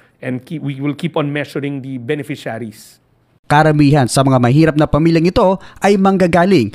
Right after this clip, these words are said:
Speaker 2: sa rural areas. Ayon kay Gatchalian, hindi cash ang pagbibigay nito sa bawat beneficiaries para matiyak na hindi mapupunta sa ibang bagay ang ibibigay na ayuda. Giit nito, plano nilang ipatupad ang programa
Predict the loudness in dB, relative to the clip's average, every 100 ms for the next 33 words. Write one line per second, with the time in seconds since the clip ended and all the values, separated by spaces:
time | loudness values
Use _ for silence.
0 | -12 -2 2 4 4 2 2 2 2 0
1 | 0 -2 -2 -8 _ _ _ _ 0 2
2 | 2 2 0 2 2 4 4 2 2 2
3 | 4 2 2 2 2 0 0 0 2 2
4 | 2 2 2 4 4 2 2 2 2 2
5 | 2 2 2 0 2 2 2 0 -2 0
6 | 2 4 2 4 2 2 0 2 2 2
7 | 2 2 2 2 4 2 0 -6 -8 -2
8 | 2 2 2 2 0 2 2 0 0 -2
9 | 0 2 2 2 2 2 2 4 4 4
10 | 0 -6 -20 -6 0 0 0 0 2 2
11 | -2 -16 -6 2 4 4 4 2 2 2
12 | 0 2 0 0 0 0 2 2 4 2